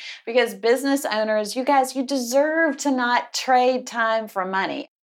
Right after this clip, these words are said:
There is a way to do this, and I think this podcast will give ideas and help you all leverage your business and make it more of an enterprise model instead of a service model. So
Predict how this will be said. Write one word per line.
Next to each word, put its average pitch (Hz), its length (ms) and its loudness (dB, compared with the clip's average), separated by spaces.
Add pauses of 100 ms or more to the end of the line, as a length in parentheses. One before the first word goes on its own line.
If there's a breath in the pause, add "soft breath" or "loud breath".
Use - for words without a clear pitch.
(140)
There 240 240 4
is 269 300 4
a 285 60 6
way 214 300 2
to 208 160 -4
do 190 260 -4
this, 135 360 -4
and 175 100 -4
I 185 80 -2
think 190 260 -6
this 214 220 -2
podcast 180 880 0
will 165 140 -4
give 160 480 0 (100)
ideas 170 1080 2
and 151 480 -2
help 175 360 -2
you 180 220 -2
all 156 380 4
leverage 190 520 0
your 196 140 -2
business 156 800 -2
and 156 180 -4
make 156 240 0
it 170 160 -4
more 156 220 0
of 151 100 -2
an 151 220 -6
enterprise 165 840 0
model 147 480 -2
instead 147 420 -2
of 139 120 -2
a 139 80 -4
service 135 440 -6
model. 123 340 -6
So 160 420 0